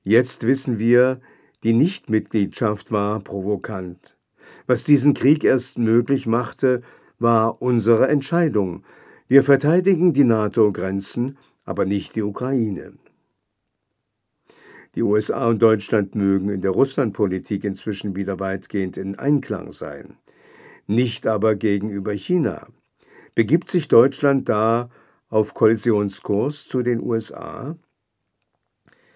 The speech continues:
Die Lektion, die wir inzwischen alle verstanden haben, nicht zuletzt Scholz in seiner Zeitenwenderede, lautet:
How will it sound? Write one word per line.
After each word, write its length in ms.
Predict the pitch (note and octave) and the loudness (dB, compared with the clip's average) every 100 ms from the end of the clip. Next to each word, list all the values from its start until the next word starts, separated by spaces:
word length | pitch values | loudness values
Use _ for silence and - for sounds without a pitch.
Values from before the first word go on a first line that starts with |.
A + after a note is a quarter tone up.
| _ _ _ _ - | _ _ _ _ 4
Die 100 | C3+ | 8
Lektion, 540 | D3 D3+ - E3+ G3+ | 8 6 4 4 4
die 200 | E3+ E3 | 4 4
wir 160 | C#3+ D3+ | 6 4
inzwischen 500 | C#3 C3 C#3 C#3 C3+ | 0 -2 -2 0 -2
alle 260 | G#2+ A#2 A#2+ | 0 0 2
verstanden 600 | A#2+ - G#2 A2 A2+ G#2+ | 2 2 0 0 -2 -2
haben, 440 | G2+ G2+ G#2 G2+ - _ _ _ | 0 -2 -2 -6 -10 _ _ _
nicht 200 | G2 - | -6 -4
zuletzt 540 | - E2 D#2+ - - - | -2 -2 -4 -12 -16 -4
Scholz 600 | G#2+ A2+ D3+ D3 - - _ _ | 0 2 0 -4 -18 -20 _ _
in 80 | A2+ | -4
seiner 320 | G#2 F#2+ F2 | -2 -4 -6
Zeitenwenderede, 960 | - A#2+ B2 B2+ G#2+ A2+ A#2 G2+ A2 G#2+ | 0 4 4 2 2 4 4 4 2 2
lautet: 640 | G2+ F#2+ G2+ G#2 G#2 - | 2 2 0 0 -2 -4